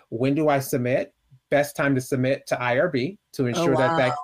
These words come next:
Speaker 1: that goes through, right? And I have
Speaker 2: Mm-hmm.
Speaker 1: time to devote to that. And then also, when do I have time to write? So
Speaker 2: Ooh.
Speaker 1: my plan was this.
Speaker 2: Mm-hmm.
Speaker 1: Fall, spring, devote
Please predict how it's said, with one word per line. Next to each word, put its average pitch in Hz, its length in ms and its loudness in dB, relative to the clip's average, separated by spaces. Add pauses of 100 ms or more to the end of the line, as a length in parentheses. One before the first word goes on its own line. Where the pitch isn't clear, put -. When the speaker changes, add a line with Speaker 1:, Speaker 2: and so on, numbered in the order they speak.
(220)
Speaker 1:
that 123 200 0
goes 127 220 0
through, 139 340 2
right? 131 260 0
And 127 100 0
I 127 60 0
have 123 140 0
Speaker 2:
Mm-hmm. - 140 0
Speaker 1:
time 127 160 0
to 156 100 -2
devote 131 320 -2
to 131 80 -8
that. 131 240 -2 (500)
And 180 160 2
then 202 220 6
also, 202 640 2 (200)
when 240 580 4 (120)
do 254 240 2 (100)
I 160 580 0 (260)
have 151 260 -4
time 131 520 0
to 139 240 -4
write? 117 480 -4 (460)
So 247 400 6
Speaker 2:
Ooh. 143 80 4
Speaker 1:
my 202 420 4
plan 127 480 2
was 143 180 2
this. 135 400 0 (480)
Speaker 2:
Mm-hmm. 180 380 0
Speaker 1:
Fall, 220 640 4
spring, 254 720 -4 (280)
devote 135 540 2